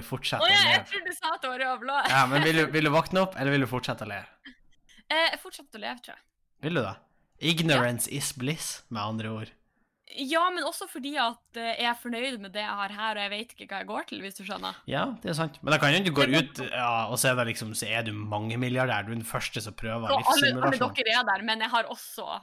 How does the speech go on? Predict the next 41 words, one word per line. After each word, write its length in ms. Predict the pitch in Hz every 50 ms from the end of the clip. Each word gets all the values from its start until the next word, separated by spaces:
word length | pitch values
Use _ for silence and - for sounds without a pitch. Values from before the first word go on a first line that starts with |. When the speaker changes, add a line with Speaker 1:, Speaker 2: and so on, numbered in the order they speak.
| - _ _ -
Speaker 1:
Ja, 120 | - 220 196
Speaker 2:
dritmye 260 | 220 220 - 233 208
Speaker 1:
da 40 | -
kan 200 | - 214 208 185
du, 80 | 160 156
Speaker 2:
penger 120 | 147 135
Speaker 1:
du, 60 | 143 143 131
Speaker 2:
og 80 | 135
Speaker 1:
du 100 | 139 151
er 60 | 165
den 100 | 139 123
første 240 | 127 117 131 - -
som 140 | 110 110 110
får 100 | 107 - -
prøve 180 | 131 135 139 120
den 120 | 107 101 104
her 80 | 101
maskinen. 420 | 104 101 117 127 135 123 101 95 - - - _ _ _ _ _ _ _ _
Og 80 | - 131
de 80 | 135
har 80 | 139 135
lagt 160 | 135 131 254
Speaker 2:
Ja, 60 | 262 254
Speaker 1:
det 80 | 240
Speaker 2:
ja. 120 | - 127 123
Speaker 1:
inn, 80 | 117 -
og 140 | - - 127
de 60 | 131 131
er 60 | 135
sånn, 140 | - 123 113 110
hun 140 | 123 127 120
våkner 320 | 131 131 - - - 123
når 140 | 107 101 101
hun 80 | 101 104
føler 220 | - - 117 110 -
seg 140 | - 110 -
fornøyd. 360 | - 110 113 117 107 95 - - _ _ _ _ _ _ _ _ _ _ _ _ _ _ _ _ -
Speaker 2:
Ja. 180 | 226 226 220 214 - - _ _ _ _ _ _ _ _ _ _ _ _ _ _ _ _ -
Nei, 140 | 254 277 302 285 -
eh, 1040 | - 269 277 277 269 269 269 269 269 269 262 262 262 262 262 262 254 254 254 254 233 - _ - _ _ _ _ _ _ - -
nei, 120 | 320 415